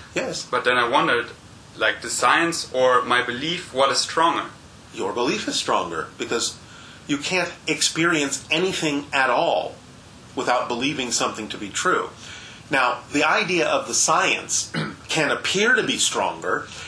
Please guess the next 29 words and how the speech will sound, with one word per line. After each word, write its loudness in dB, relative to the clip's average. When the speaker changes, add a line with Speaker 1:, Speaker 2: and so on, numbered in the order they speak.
Speaker 1:
because 0
that 0
may 2
be 0
part 2
of -2
the 0
collective -2
consensus 0
agreement -2
of -6
beliefs -2
that -2
you 2
have 0
agreed -2
to -2
buy 2
into. -2
That's 2
the 2
only 0
reason -2
that 2
it -2
would 0
appear -4
stronger, 0
because -2